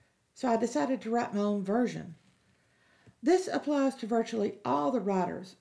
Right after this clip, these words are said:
who reworked Alice in Wonderland as zombie stories,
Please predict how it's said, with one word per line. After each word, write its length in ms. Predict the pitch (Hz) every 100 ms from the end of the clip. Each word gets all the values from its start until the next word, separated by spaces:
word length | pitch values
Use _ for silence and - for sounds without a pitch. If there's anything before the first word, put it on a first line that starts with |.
| 170
who 200 | 240 214
reworked 520 | 226 240 196 175 - -
Alice 300 | 180 175 190
in 180 | 175
Wonderland 640 | 170 185 160 156 139 - - - _ _ _ -
as 160 | 202 196
zombie 320 | 214 208 185
stories, 640 | - 175 165 - - -